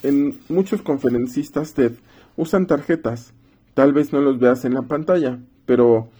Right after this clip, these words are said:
eso es parte porque, pero eso es en parte porque nuestros editores han hecho un buen trabajo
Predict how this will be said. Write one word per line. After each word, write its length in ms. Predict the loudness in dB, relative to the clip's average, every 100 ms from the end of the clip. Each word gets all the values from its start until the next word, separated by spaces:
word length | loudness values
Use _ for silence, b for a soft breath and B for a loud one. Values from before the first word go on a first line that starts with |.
| b b -6
eso 280 | -2 0
es 100 | 0
parte 460 | 2 2 2 0 -4
porque, 640 | -2 -4 -2 -2 -2 -4 -12 _ _ _ _ -20 -2
pero 300 | 4 6 6
eso 280 | 4 0 0
es 220 | 0 -2
en 100 | -2
parte 340 | -2 -2 -4
porque 320 | -4 -4 -2 -4
nuestros 420 | -4 -4 -4 -2
editores 560 | -4 -4 -4 -2 -2
han 140 | -2 -2
hecho 280 | -4 -4 -2
un 200 | 0 0
buen 180 | -2
trabajo 500 | -2 -2 -2 -4 -8